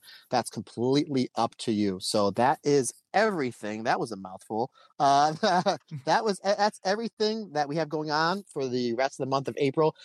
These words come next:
and everything we have coming up in May. And I know we are super, super excited. And the buzz that we've been getting from our, uh, current Patreon members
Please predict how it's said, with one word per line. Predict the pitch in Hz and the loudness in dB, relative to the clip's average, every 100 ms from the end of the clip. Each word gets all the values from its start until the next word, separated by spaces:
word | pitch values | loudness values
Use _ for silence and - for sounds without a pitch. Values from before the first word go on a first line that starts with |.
| - _ | -20 _
and | 117 117 | -12 -2
everything | 139 139 156 - 156 | 0 4 4 4 2
we | 147 135 | 2 2
have | 135 127 123 | 4 2 0
coming | 139 123 117 | -4 -2 0
up | 113 110 | 0 0
in | 107 104 | -4 -2
May. | 107 101 95 | 2 2 0
And | 101 | -2
I | 104 | 0
know | 107 113 | 2 2
we | 104 107 131 131 | 2 4 6 4
are | 104 92 | 2 -2
super, | - - - 220 - 175 | -2 -2 2 2 4 2
super | - 156 135 | 2 0 0
excited. | 113 - 113 113 110 - - - | 0 2 2 4 0 -2 -18 -6
And | 131 117 | -2 0
the | 107 | 2
buzz | 123 147 127 | 2 2 2
that | 120 | -2
we've | 120 | -2
been | 113 110 | -4 -6
getting | 107 117 113 | -2 -2 -2
from | 104 110 107 | -4 -4 -2
our, | 104 101 101 | 0 2 2
uh, | 98 95 95 | 0 -2 -2
current | 143 196 139 | 0 0 0
Patreon | 110 - 95 98 | -4 -4 -8 -6
members | 98 95 98 | -6 -4 -6